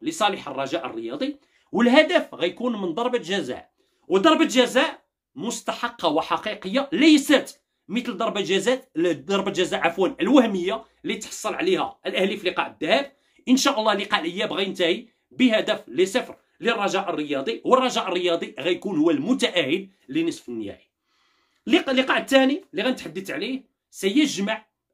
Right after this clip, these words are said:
الوداد الرياضي اللي غيستقبل شباب بلوزداد الجزائري. والوداد أيضًا المهمة ديالو في لقاء الذهاب لم تكن سهلة. تصور على أن فريق منذ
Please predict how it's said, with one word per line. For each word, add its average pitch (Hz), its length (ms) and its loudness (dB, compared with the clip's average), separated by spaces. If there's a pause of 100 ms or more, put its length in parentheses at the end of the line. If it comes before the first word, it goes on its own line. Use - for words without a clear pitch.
الوداد 202 440 -2
الرياضي 139 540 -8 (160)
اللي 247 120 -4
غيستقبل - 640 -6
شباب 143 340 -8
بلوزداد 123 560 -8
الجزائري. 98 520 -14 (760)
والوداد 247 520 2
أيضًا 170 380 -2 (580)
المهمة 214 420 0
ديالو 165 240 2
في 175 100 -10
لقاء 190 320 -8
الذهاب 147 540 -10 (260)
لم 185 220 -8
تكن 175 260 -8
سهلة. - 380 -14 (680)
تصور 226 420 2
على 165 180 -10
أن 165 160 -2
فريق 156 580 -10 (360)
منذ 220 480 2